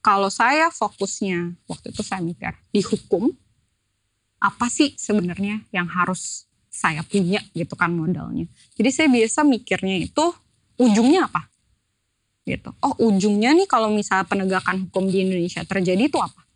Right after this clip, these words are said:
Ya kan, tadi Bapak bilang, oh mestinya F D I-nya makin bagus, uh, economic development-nya makin bagus, istilah, uh, simpelnya, um, Indonesia makin,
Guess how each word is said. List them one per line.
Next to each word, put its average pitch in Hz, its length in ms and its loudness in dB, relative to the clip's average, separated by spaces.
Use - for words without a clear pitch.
Ya 190 160 -6
kan, 196 220 -2
tadi 196 320 2
Bapak 175 240 -4
bilang, 170 460 -4
oh 247 160 2
mestinya 247 380 0
F - 100 -4
D 190 80 2
I-nya 175 320 -2
makin 214 320 -2
bagus, 202 1120 2
uh, 185 240 2
economic 180 400 0
development-nya 170 640 -4
makin 170 160 -4
bagus, 202 480 2
istilah, 175 600 0
uh, 180 100 -2
simpelnya, 196 1000 0
um, 180 320 0
Indonesia 190 400 -2
makin, 185 560 -2